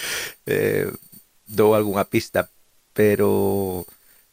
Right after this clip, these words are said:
xa digo, non teño nin idea porque, bueno, é unha cousa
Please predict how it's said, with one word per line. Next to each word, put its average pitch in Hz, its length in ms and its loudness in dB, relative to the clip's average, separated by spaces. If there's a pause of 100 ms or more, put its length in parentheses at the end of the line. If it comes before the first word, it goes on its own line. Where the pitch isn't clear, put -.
(720)
xa 107 160 4
digo, 90 160 -2
non 104 160 0
teño 113 240 -2
nin 104 160 0
idea 113 400 4
porque, 90 720 -10
bueno, 98 400 -4
é 92 80 -6
unha 98 240 -6
cousa 95 640 -2